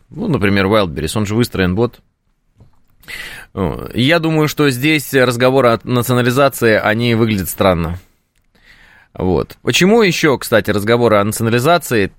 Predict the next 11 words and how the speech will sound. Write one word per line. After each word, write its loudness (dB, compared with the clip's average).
так -2
или 0
иначе, -2
э, -2
в 2
философском -2
ключе -2
могут 0
выглядеть -2
странными? -2
Объясню. -4